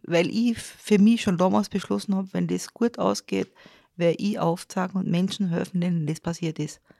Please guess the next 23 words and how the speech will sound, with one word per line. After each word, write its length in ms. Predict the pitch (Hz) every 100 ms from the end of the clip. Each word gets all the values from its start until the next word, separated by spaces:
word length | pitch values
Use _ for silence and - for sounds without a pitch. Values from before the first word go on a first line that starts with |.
| _ _ _ -
Dass 200 | 185 170
es 100 | 165
eben 260 | 185 170 -
auch 140 | - -
Ausnahmen 480 | 165 175 160 151 143
gibt. 300 | 147 - - _ _ -
Mehr 360 | 160 170 202
Ausnahmen, 680 | - 190 - 190 190 185 185 - - - - -
als 240 | 175 -
wie, 360 | - 185 175 - _ _ _ _ _ _ -
wie 180 | 185
ich 60 | 170
sag, 240 | 170 165 -
die 80 |
scheitern. 520 | - 175 175 147 143 143 _ _ _ _ _ -
Und 580 | 175 175 165 170 - 190
mir 180 | 214
ist 100 | 220
es 140 | 196 -
einfach 340 | 180 185 185 -
wirklich 460 | 180 226 - 208
wichtig, 360 | 190 208 - 180
dass 180 | 160